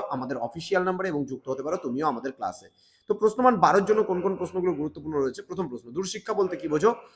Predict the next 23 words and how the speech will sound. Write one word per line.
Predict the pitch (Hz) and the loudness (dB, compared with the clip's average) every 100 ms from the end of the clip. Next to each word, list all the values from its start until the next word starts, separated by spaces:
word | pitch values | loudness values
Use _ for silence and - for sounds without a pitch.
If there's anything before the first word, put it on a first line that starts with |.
| - 165 | -2 0
দূরশিক্ষার | 196 196 214 190 | 0 0 -2 0
প্রয়োজনীয়তাগুলি | 165 175 185 180 190 | 0 0 0 2 2
উল্লেখ | 151 127 - | 2 0 -4
করো। | 110 101 _ _ - | -8 -12 _ _ 2
Then | 202 202 | 4 4
দূরশিক্ষা | 202 - 233 | 0 0 6
বলতে | 220 214 | 6 6
কি | 202 | 2
বোঝো? | 196 196 | 2 4
দূরশিক্ষা | 185 170 170 233 190 | 2 2 -2 -2 -2
শ্রেণীবিভাগ | 156 156 165 180 180 139 | -2 0 4 4 2 0
আলোচনা | 139 151 156 | -2 -2 -4
করো। | 160 175 | -4 -4
এই | 170 | -2
দুটো | 151 165 196 | -2 -2 -2
প্রশ্নের | 185 180 - 170 | -2 -4 -4 -4
মধ্যে | 160 156 | 0 0
একটা | - 147 | 0 -4
প্রশ্ন | 139 - 131 | -8 -8 -8
আসার | 135 131 | -8 -10
সম্ভাবনা | 127 131 | -8 -6
কিন্তু | 135 156 165 | -4 -6 -6
প্রবল | 127 | -4